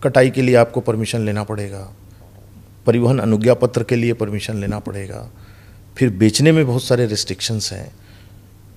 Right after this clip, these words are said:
तो एक स्वाभाविक सा प्रश्न है कि भाई खेत मेरा है,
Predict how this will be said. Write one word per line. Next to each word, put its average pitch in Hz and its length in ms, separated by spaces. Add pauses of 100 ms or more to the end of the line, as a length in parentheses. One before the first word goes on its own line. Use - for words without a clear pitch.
(680)
तो - 80
एक 196 200
स्वाभाविक 143 460
सा 208 120
प्रश्न 170 340
है 165 140
कि 160 100
भाई 147 160
खेत 147 320
मेरा 123 220
है, 110 260